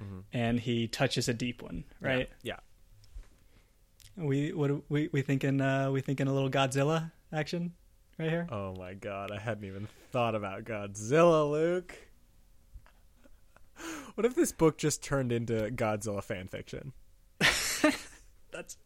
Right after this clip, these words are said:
Speaker 2: I hope it does. I hope it does.
Speaker 1: <laughs> We're, <laughs> that's incredible.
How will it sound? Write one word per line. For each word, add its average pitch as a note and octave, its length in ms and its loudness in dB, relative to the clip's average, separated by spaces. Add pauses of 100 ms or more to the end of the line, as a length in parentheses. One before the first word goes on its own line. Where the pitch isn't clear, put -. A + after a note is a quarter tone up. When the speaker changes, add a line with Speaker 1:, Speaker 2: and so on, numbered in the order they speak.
(540)
Speaker 2:
I C3 100 0
hope B2+ 180 4
it C3+ 80 4
does. A#2+ 400 0 (280)
I C3 60 2
hope A#2+ 200 0
it A#2+ 100 0
does. C3 360 0 (340)
Speaker 1:
<laughs> - 420 -4
We're, F3+ 260 4 (680)
<laughs> - 720 0
that's - 360 -6
incredible. G#3+ 720 0